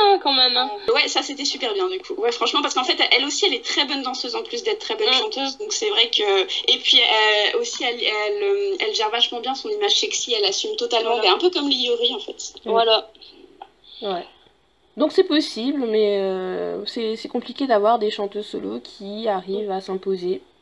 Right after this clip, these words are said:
Speaker 2: Sur la
Speaker 3: Ah,
Speaker 2: durée.
Speaker 3: c'est, ouais, sur la
Speaker 2: <laughs>
Speaker 3: durée,
Speaker 2: Surtout.
Speaker 3: sur la durée, c'est sûr. On va passer au deuxième sujet, donc c'était le phénomène B T S.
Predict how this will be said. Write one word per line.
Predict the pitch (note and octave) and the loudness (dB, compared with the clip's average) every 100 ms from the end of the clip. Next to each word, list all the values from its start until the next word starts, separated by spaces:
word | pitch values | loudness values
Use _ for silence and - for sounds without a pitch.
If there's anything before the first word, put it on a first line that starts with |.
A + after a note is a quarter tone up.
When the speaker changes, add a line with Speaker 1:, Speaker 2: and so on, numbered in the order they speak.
| _ _ - - - - - - | _ _ -16 -16 -16 -20 -12 0
Speaker 2:
Sur | - | 4
la | - | 6
Speaker 3:
Ah, | - | 6
Speaker 2:
durée. | - A3 - | 6 0 0
Speaker 3:
c'est, | - | 4
ouais, | - | 6
sur | - B3 | 6 8
la | A#3+ | 8
Speaker 2:
<laughs> | |
Speaker 3:
durée, | A3+ - G3 | 8 6 4
Speaker 2:
Surtout. | A#3+ - | 2 0
Speaker 3:
sur | - A3+ | 2 4
la | G#3+ | 4
durée, | G#3 G3+ F3 - | 4 -2 -4 -6
c'est | - G#3 | -10 -10
sûr. | G3 - - - _ _ _ - - | -10 -10 -14 -14 _ _ _ -14 -6
On | A#3 | 2
va | A3+ | 2
passer | A3+ B3 A#3+ - C4 | 6 6 6 0 -2
au | B3 | -2
deuxième | A3 A3+ B3 A#3+ B3 B3 | -4 -4 -6 -2 -2 -2
sujet, | - - B3 A#3+ A#3+ D4 D4+ | -4 -6 -4 -2 2 4 4
donc | A#3+ B3 C4+ C#4+ | 2 -2 0 -2
c'était | C#4+ - A3+ - B3+ | -4 -8 -10 -6 -6
le | B3+ A3 A#3 B3 B3+ | -4 -2 -2 -2 -6
phénomène | - A#3 A3 G#3+ A3+ A3+ G#3+ | -4 0 2 2 0 -2 -6
B | G#3 | -8
T | - A3 | -6 4
S. | G3 G#3+ C#4 - - | 6 6 2 -12 -16